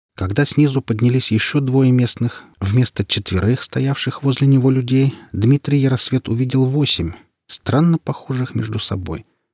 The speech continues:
как бывают похожи тени на стенах домов вблизи от эпицентра. Тени что-то говорили, похлопывали его по щекам.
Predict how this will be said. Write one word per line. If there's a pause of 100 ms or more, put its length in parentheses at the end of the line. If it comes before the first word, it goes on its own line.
(160)
как
бывают
похожи (120)
тени
на
стенах
домов
вблизи
от
эпицентра. (880)
Тени
что-то
говорили, (200)
похлопывали
его
по
щекам.